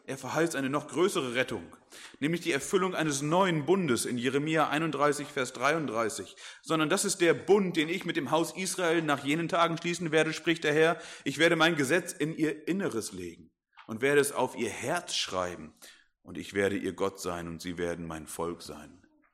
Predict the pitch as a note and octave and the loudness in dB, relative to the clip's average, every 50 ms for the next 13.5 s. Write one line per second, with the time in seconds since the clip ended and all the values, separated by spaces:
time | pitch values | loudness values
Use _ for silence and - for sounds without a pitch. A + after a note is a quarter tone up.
0 | _ _ - F#2+ F#2+ F2+ F2+ F#2 G#2+ A#2+ A#2 A2+ G#2 G2+ F#2+ F#2 F2+ F2+ C#2+ G2 | _ _ -10 -8 -6 -4 -2 -2 0 0 0 0 0 -2 -4 -4 -6 -6 -4 -4
1 | G2 F#2+ F#2 F2 - - - - _ _ - - G2+ G2 F#2+ F2+ F#2 - - - | -4 -4 -8 -10 -14 -20 -20 -20 _ _ -10 -8 -6 -6 -6 -8 -10 -14 -20 -20
2 | - - - - A#2 C3 E3+ F3+ E3+ - - D#3 C3+ B2 A#2 G#2+ - G2 F#2 F2+ | -12 -10 -4 -4 -2 0 0 -2 -2 -2 2 4 4 4 4 2 0 -4 -4 -4
3 | E2+ E2 E2+ F2+ F#2+ - - G#2+ G#2 G2+ G2 - - - - _ - - D3 C#3 | -6 -10 -12 -14 -14 -8 -4 -2 -2 -2 -4 -6 -12 -20 -20 _ -2 2 2 2
4 | C3+ - - A#2 A2+ G#2+ G#2+ G#2+ A#2+ C3 D3 C#3 C3+ G#2+ - A#2+ A#2+ B2 A2+ G#2 | 2 2 0 0 0 0 -2 2 4 4 4 4 2 -4 0 0 0 0 0 -2
5 | F#2+ G2+ F#2+ F2+ - - - A2 G2+ G2+ G2 - - - - - - _ _ _ | -4 -4 -6 -6 -6 -6 -6 -4 -4 -4 -8 -10 -14 -20 -20 -20 -20 _ _ _
6 | _ _ _ _ _ _ _ _ _ _ _ _ _ _ _ _ _ _ _ - | _ _ _ _ _ _ _ _ _ _ _ _ _ _ _ _ _ _ _ -14
7 | - G2+ F#2 - A#2+ A2+ G#2 G2+ G2 G2+ G2+ G2 G2+ B2+ C#3 C3+ C3 A#2 - - | -12 -10 -8 -2 -2 -2 -2 -2 -6 -6 -8 -4 0 0 0 0 0 -4 -6 -10
8 | - - A2+ A2+ A#2 A2 G#2 G#2 A2+ B2+ C#3+ D3+ D3 A#2+ C3+ C3 A2+ A#2 - C3 | -12 -10 -8 -4 -2 0 0 0 0 2 2 2 2 2 0 -2 -4 -4 -4 0
9 | B2+ B2+ A#2+ - A#2 G#2 G#2 G2+ - - A#2+ A#2 A2+ A2+ - - - - - - | -2 -2 -2 -2 -6 -6 -8 -8 -8 -8 -8 -8 -8 -10 -12 -18 -20 -20 -20 -20
10 | _ _ - C#3+ C3 D3 D3 C#3+ C#3+ - - - _ _ _ - C#3 B2+ B2+ A#2+ | _ _ -16 -14 -8 -6 -6 -6 -6 -8 -16 -20 _ _ _ -4 -2 -2 -2 -2
11 | B2+ C3 C#3+ C#3+ D3+ D#3 D#3+ E3 C#3+ C#3+ D#3+ D#3 D3+ D#3 C3+ C3 C#3 D3 D3+ D#3+ | -4 -4 -4 -2 -2 0 0 0 0 0 -2 -2 0 0 0 0 0 -4 -4 -6
12 | D#3 D3 C#3+ - F3 E3+ - C3+ D3 D3 C#3+ C#3+ D3 F3 G3 F3+ D#3 C#3+ C#3+ C#3 | -6 -8 -6 -4 -4 -4 -2 -2 -2 -2 0 0 2 2 2 0 2 2 0 0
13 | C3+ C3+ C3 B2+ A#2+ A2+ A#2 C3 B2+ - | 0 0 0 0 0 0 -4 -8 -10 -12